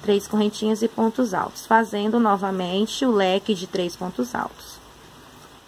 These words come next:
Tá? Três pontos altos, três correntinhas e três pontos altos, tá bom? Sempre que você for trabalhar a emenda, vai ser dessa forma,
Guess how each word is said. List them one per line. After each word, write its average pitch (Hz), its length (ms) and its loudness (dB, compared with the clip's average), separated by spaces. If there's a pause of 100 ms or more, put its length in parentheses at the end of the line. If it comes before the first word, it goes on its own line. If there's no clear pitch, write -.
(720)
Tá? 185 340 -2
Três 180 260 0
pontos 208 400 -6
altos, 226 580 -2 (320)
três 180 320 -2
correntinhas 311 840 -4 (2250)
e 294 260 2 (300)
três 233 320 4
pontos 247 420 0
altos, - 480 -8
tá - 80 -8
bom? 202 240 2
Sempre 359 560 0
que 320 100 2
você 277 300 2
for 240 160 -2
trabalhar 196 460 4
a 233 120 4
emenda, 254 640 2 (880)
vai 226 260 2
ser 247 240 2
dessa 240 440 0
forma, 165 500 -2